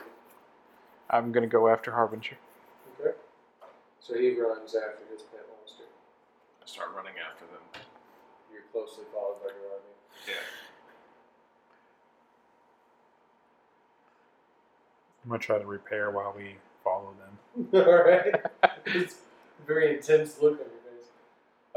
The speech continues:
Speaker 2: uh, all right, so as you break through the doorway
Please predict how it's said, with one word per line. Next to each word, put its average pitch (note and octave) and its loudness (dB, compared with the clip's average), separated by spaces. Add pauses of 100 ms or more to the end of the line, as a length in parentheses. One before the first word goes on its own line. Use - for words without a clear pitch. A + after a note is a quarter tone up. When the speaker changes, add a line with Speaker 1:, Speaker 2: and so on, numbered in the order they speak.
Speaker 2:
uh, D#3 12
all E3 6
right, D3 6
so D#3 10
as C#3+ 0
you F3+ -8 (120)
break E3 2
through D#3+ -4
the C3+ -10
doorway C3 2